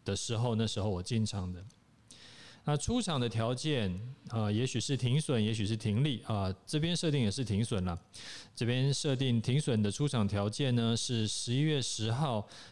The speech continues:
当天的最低点，一三零二二点。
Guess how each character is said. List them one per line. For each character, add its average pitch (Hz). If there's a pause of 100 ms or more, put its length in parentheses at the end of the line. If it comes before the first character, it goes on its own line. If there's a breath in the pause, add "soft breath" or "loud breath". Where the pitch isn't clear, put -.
(140 loud breath)
当 147
天 143
的 107
最 160
低 170
点， 113 (600)
一 139
三 135
零 120
二 135
二 113
点。 90